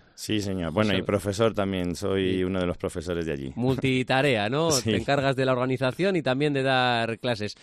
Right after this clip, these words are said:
Speaker 2: Cuéntanos primero al oyente, estará diciendo, vale, Ocio Baile, ¿dónde está y, y cómo puedo apuntarme?
Speaker 1: Pues mira, eh, Ocio Baile está en la carretera de Soria número cincuenta y seis, en Alastrilla o, o en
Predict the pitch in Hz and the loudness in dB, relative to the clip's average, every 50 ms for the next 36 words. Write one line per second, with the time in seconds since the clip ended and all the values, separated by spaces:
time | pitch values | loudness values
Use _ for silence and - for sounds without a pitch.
0 | - - - _ - 143 165 165 185 185 190 - - 156 165 175 165 151 143 151 | -20 -20 -14 _ 0 2 2 2 2 0 0 0 0 0 0 2 2 2 2 2
1 | 165 151 131 131 - 139 147 156 143 131 123 113 113 120 131 123 110 113 - - | 2 2 0 0 0 0 0 0 0 0 -2 0 2 2 2 2 2 0 2 2
2 | 127 131 139 131 107 92 82 - _ - 113 156 175 180 165 143 127 120 - - | 2 4 4 2 2 -2 -6 -8 _ 0 4 4 4 4 2 -2 -2 -4 -4 -4
3 | - 147 156 160 160 160 156 - - - - 123 120 117 113 113 110 110 110 107 | -2 0 2 2 2 0 -2 -4 -8 -8 -4 -2 -2 0 0 0 0 -2 -2 -2
4 | 107 107 110 110 - - 143 143 139 123 127 139 135 135 127 110 113 107 95 90 | -2 -4 -4 -4 0 0 2 2 2 0 2 0 2 0 0 -2 -4 -6 -6 -6
5 | 85 82 78 - - - - - - - - _ _ _ - 101 101 107 113 107 | -8 -10 -14 -16 -18 -20 -20 -20 -20 -20 -20 _ _ _ -6 -2 0 2 2 2
6 | 95 90 85 82 - - - 101 101 104 101 101 101 98 98 - - 107 - - | 2 2 0 -2 -4 -4 -2 -2 0 0 0 2 2 0 0 0 -2 -4 0 2
7 | 107 104 107 113 113 113 113 110 - - 113 110 110 107 107 107 104 101 104 101 | 4 4 6 6 4 4 2 0 0 0 0 2 2 2 2 0 0 0 0 0
8 | 101 101 98 98 95 95 95 95 92 92 90 87 85 - 95 90 90 90 87 104 | 0 0 0 0 0 0 0 -2 -2 -2 -4 -6 -4 -4 -4 -2 -2 -4 -2 -2
9 | 98 95 101 98 95 95 92 92 95 90 - - 98 95 92 95 92 95 92 92 | -2 0 0 0 2 0 0 0 0 -2 -2 -2 -2 -2 0 0 -2 -2 -2 -4
10 | 87 - 98 87 87 87 85 92 92 135 156 147 120 98 92 87 82 80 - - | -4 -4 -6 -6 -4 -2 -2 -2 -2 -4 -4 -4 -4 -2 -2 -2 -2 -4 -2 -2
11 | 101 95 90 76 69 71 76 78 67 53 50 50 50 - 73 71 69 55 50 53 | -2 0 0 0 0 0 -2 -2 -4 -6 -8 -8 -10 -8 -8 -8 -8 -10 -10 -12
12 | - | -12